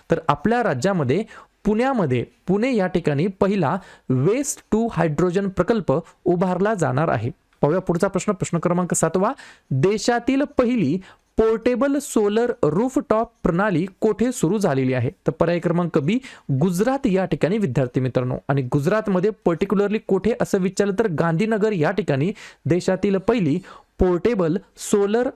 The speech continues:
रूफटॉप प्रणाली सुरू झालेली आहे. पुढचा प्रश्न, प्रश्न क्रमांक आठवा. व्हॅक्यूम आधारित गटार प्रणाली असलेले पहिले शहर कोणते आहे? तर पर्याय क्रमांक ए,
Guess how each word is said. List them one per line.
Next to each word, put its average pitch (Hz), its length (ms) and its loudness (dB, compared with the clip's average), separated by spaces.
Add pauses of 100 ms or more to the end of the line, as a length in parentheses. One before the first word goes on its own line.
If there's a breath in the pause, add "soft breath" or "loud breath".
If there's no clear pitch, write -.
रूफटॉप 196 680 0
प्रणाली 156 480 0
सुरू 170 240 0
झालेली 123 300 0
आहे. 123 140 0 (260)
पुढचा 170 220 0
प्रश्न, 196 260 -4
प्रश्न - 280 -2
क्रमांक 185 380 0
आठवा. 185 280 2 (360 loud breath)
व्हॅक्यूम 190 580 0 (100)
आधारित 190 320 0
गटार 170 460 0
प्रणाली 202 580 0
असलेले 180 400 0
पहिले 214 500 0
शहर 165 300 0
कोणते 151 400 0
आहे? 123 200 0
तर - 140 -4
पर्याय 165 280 0
क्रमांक 160 440 -2
ए, 214 160 2